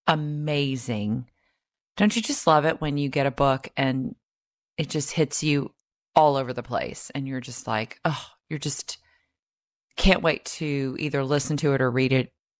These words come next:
every day. So this one is called Let It Be Easy by Susie Moore. And you know it's gonna be a great book when she starts the book out telling you about how her husband was about to leave her because she was such a control freak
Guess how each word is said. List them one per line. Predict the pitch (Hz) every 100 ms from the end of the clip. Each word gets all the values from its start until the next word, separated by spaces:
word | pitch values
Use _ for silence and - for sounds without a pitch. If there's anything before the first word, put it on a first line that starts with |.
| _ _ _ _ _ _ -
every | - 127
day. | 113 - - _
So | - 196
this | 247 262
one | 285
is | 277 -
called | - 156 139 135 -
Let | 139 147 165
It | 214 -
Be | 175 156 -
Easy | 139 143 - 185 202 226 - -
by | 156 139
Susie | 139 - 170 165 175
Moore. | 165 147 131 123 127 _ _ 185
And | 175 165 160 151 -
you | - 175 196
know | 220 262
it's | 269
gonna | 254 220
be | 185
a |
great | 160 160 156
book | - 147 -
when | 147
she | - 147
starts | - 165 170 -
the | 165
book | 151 151 147
out | 135 127
telling | - 147 143 143 131
you | 143 131 131 -
about | 151 156 139 147
how | 156 139
her | 143 143
husband | 147 143 151
was | 151 135
about | 139 131 -
to | 139
leave | 139 131
her | 131 127 127
because | 143 - 135
she | - 143
was | 135
such | 147 -
a | 147
control | 151 - 147 139
freak | 139 127 120 - -